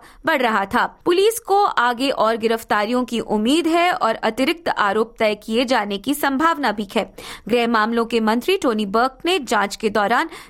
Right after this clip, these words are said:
धैर्य बनाए रखने के लिए यहूदी समुदाय का धन्यवाद अदा किया। दूसरी ओर विज्ञान और प्रौद्योगिकी क्षेत्र में समावेशी और विविध कार्यबल को बढ़ावा देने के उद्देश्य से Aboriginal और Torres Strait आइलैंडर छात्रों के लिए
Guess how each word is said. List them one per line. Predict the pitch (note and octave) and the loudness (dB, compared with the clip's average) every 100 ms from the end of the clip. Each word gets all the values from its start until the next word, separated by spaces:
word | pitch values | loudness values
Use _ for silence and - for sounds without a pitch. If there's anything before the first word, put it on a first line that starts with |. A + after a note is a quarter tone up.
| - | -4
धैर्य | C4+ F4 G#4+ | 0 2 2
बनाए | D4+ C4+ A3 | 0 0 0
रखने | G#3 G3+ A3 | 0 -2 -4
के | G#3 A3+ | 0 0
लिए | A#3 C#4+ | 2 2
यहूदी | A#3+ A3 C#4+ E4+ | 2 0 2 2
समुदाय | G4+ C4 A#3 G3+ G3+ | 0 -2 0 0 0
का | G#3 G3 A3 | 0 0 0
धन्यवाद | A3 G#3+ G3+ G#3 C4 A3 - | 0 -2 0 0 0 -2 -4
अदा | D4+ A#3 F#3+ | -2 0 -2
किया। | A3+ A3 F#3+ - _ - | 0 0 0 -2 _ 0
दूसरी | G4 G4+ A4 | 0 2 2
ओर | A#4+ A#4+ | 4 2
विज्ञान | B3+ C#4+ G#3 C#4 E4 G#4+ | 0 -4 0 0 2 0
और | - G#4 | 0 -2
प्रौद्योगिकी | - D4+ A#3 A#3 C#4 C4+ D#4 G4+ | -2 -2 0 0 0 0 0 0
क्षेत्र | F#4+ C#4+ D4 D4 | 0 -2 0 0
में | D#4 D#4+ | 2 2
समावेशी | D#4+ B3 A3+ A3 G#3+ A3 A#3+ E4+ F4+ | 2 0 2 0 0 -2 -2 2 2
और | F#4 B3 C4 | 2 0 -2
विविध | G3+ A3 A#3 F#4 A#3+ - - - - | -2 -2 0 -2 -2 -10 -20 -6 -2
कार्यबल | D4+ G4+ D#4+ D4+ C4 | 0 0 0 0 -2
को | B3 C4+ | -2 0
बढ़ावा | A3+ G#3+ A3+ G#3 G#3 | 0 0 0 0 0
देने | G3+ A3 D#4+ | 0 0 0
के | F4+ E4+ | 0 0
उद्देश्य | - G3 F#3+ G#3 | 0 0 -2 -2
से | G#3+ - - - - | -4 -6 -8 -12 -2
Aboriginal | C#4+ F4+ F4 F#4 D4+ F#4 G4 | 0 2 2 0 -2 0 0
और | - B3 | 0 -2
Torres | A#3+ A#3+ G#3+ A#3+ | 0 0 0 -2
Strait | - A#3+ A#3+ | 0 -2 -2
आइलैंडर | - G3+ G3 G#3 G#3+ | -2 0 -2 -2 -4
छात्रों | G3+ - G3+ D#4+ F#4+ | -4 -4 -2 -2 -2
के | D4 | 0
लिए | G#3+ G#3+ | 0 0